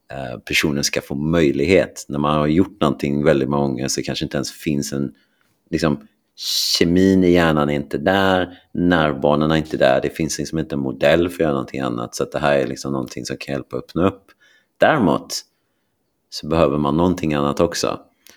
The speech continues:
Jag har sett få perso-, jag har sett jättemånga personer som gjort det.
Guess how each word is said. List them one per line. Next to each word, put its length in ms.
Jag 140
har 160
sett 260
få 360
perso-, 160
jag 60
har 40
sett 200
jättemånga 440
personer 360
som 260
gjort 240
det. 220